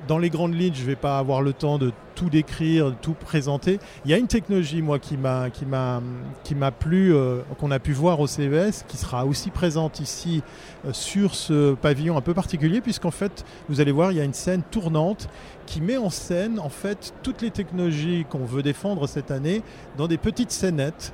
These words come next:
euh, le matin, le midi, le soir, dans un appartement. Et la technologie que j'avais envie de citer, c'était, euh, nos amis de Wecheer, ça s'écrit W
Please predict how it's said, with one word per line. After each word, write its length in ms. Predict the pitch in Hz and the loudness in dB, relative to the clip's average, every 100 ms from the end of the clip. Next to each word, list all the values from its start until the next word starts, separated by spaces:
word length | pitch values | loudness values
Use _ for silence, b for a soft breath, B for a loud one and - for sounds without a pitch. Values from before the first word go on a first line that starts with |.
| 151 | -6
euh, 100 | 135 | -2
le 140 | 131 151 | 0 0
matin, 520 | 147 151 147 131 151 | 0 -2 -4 -2 0
le 120 | 143 | 0
midi, 440 | 143 135 135 139 | 0 -4 -4 -2
le 120 | 147 135 | 0 0
soir, 380 | - 131 151 | 0 0 0
dans 180 | 143 135 | 0 0
un 60 | 135 | 0
appartement. 540 | 135 135 - 131 175 226 B B B - | 0 -4 -2 -2 -2 -6 B B B -4
Et 580 | 143 147 147 143 139 139 | 0 2 2 2 2 2
la 140 | 139 | 0
technologie 440 | 165 165 196 165 196 | 0 0 0 0 -2
que 60 | |
j'avais 220 | 180 160 165 | 0 2 2
envie 220 | 156 160 | 2 0
de 40 | |
citer, 400 | - 151 190 233 | -4 -6 -2 -2
c'était, 520 | - 175 - 175 175 165 | 0 -2 2 4 6 6
euh, 400 | 151 147 139 143 | 6 4 2 2
nos 200 | 147 151 | 2 4
amis 200 | 170 202 | 4 6
de 120 | 156 | 6
Wecheer, 720 | 139 196 - - 160 202 190 | 6 4 2 0 2 2 -2
ça 140 | - | -4
s'écrit 420 | 139 139 - 147 123 | -6 -8 -4 -4 -2
W 600 | 160 180 180 165 170 156 | -2 2 4 6 4 2